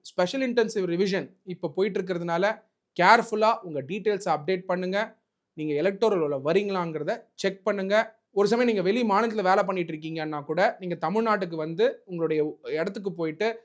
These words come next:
அந்த எனுமரேஷன் ஃபார்மை கிளியரா ஃபில் பண்ணுங்க. ஒரு சமயம் நீங்க ஆன்லைன்ல பண்ண முடியும்னா, நீங்க எங்க இருக்கீங்களோ அங்கிருந்தே வெப்சைட்டுக்கு போயிட்டு கிளியரா,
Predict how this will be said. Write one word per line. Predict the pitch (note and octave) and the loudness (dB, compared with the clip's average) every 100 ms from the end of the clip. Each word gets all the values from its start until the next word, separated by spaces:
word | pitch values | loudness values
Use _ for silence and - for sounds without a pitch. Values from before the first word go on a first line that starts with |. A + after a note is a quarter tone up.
| _ | _
அந்த | D#3 D#3 | -8 -2
எனுமரேஷன் | D#3 G#3+ A#3+ A3+ A3 E3+ D3+ | 0 0 2 0 0 -8 -6
ஃபார்மை | D3+ G3 - G3+ | -8 -8 -10 -4
கிளியரா | G#3+ G#3+ G#3 G#3 | 0 2 2 2
ஃபில் | G3 G3+ | -2 -2
பண்ணுங்க. | E3+ C#3+ C#3 F#3 G#3+ _ _ _ _ _ - | -6 -6 -2 -2 -4 _ _ _ _ _ -4
ஒரு | E3 A#3 D#4 | 6 8 8
சமயம் | C#4 C4 C4+ | 4 4 0
நீங்க | A#3+ G3 E3+ A#3 | 0 2 2 2
ஆன்லைன்ல | C4 B3+ A3+ | 0 0 0
பண்ண | G3+ G3+ | 0 -2
முடியும்னா, | G3 D#3+ D3 F3+ A#3+ - | -2 -2 -2 0 -2 -4
நீங்க | F#3+ F3 D#3+ - _ - | -6 -2 -2 -4 _ -2
எங்க | F#3+ C4 C#4+ | 0 4 4
இருக்கீங்களோ | A3+ A#3 F#3 A3 - | 4 -2 2 2 2
அங்கிருந்தே | D#3 G#3 C4+ C4+ C4 | -2 0 6 6 8
வெப்சைட்டுக்கு | A3+ F3 - B3 G3 F#3 | 4 0 -2 -4 -2 -6
போயிட்டு | D#3+ C#3+ G#3 C4+ - _ _ _ _ _ - | -4 -2 -2 -2 -4 _ _ _ _ _ -2
கிளியரா, | A#3+ A#3+ F#3 A3+ | 6 8 10 6